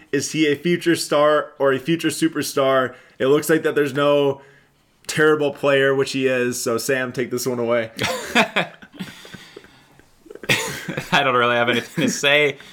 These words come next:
Speaker 2: Uh, future super tramp. Not very good.
Speaker 1: <laughs> Ooh,
Speaker 2: Well,
Speaker 1: got him.
Speaker 2: I, I mean, I like him all right, but I don't think he's gonna do anything. So,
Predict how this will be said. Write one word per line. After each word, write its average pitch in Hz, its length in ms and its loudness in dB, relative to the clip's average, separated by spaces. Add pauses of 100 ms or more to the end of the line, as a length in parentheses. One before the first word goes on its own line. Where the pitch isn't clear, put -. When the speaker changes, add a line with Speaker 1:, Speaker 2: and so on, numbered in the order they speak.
(220)
Speaker 2:
Uh, 107 240 0
future 139 920 2 (140)
super 143 560 0
tramp. 123 400 -4 (1040)
Not 110 160 -2
very 110 180 -2
good. 87 280 -4
Speaker 1:
<laughs> - 100 -6
Ooh, 160 880 0
Speaker 2:
Well, 110 240 4
Speaker 1:
got 117 100 0
him. 117 140 -16
Speaker 2:
I, 131 200 -2 (120)
I - 80 -6
mean, 117 160 -2
I 113 60 0
like 107 220 -2
him 92 120 -8
all 87 100 -4
right, 87 260 -8
but 87 280 -4 (100)
I 92 120 -8
don't 87 140 -10
think 82 140 -10
he's 78 120 -12
gonna 85 180 -12
do - 60 -12
anything. - 260 -14 (180)
So, - 180 -16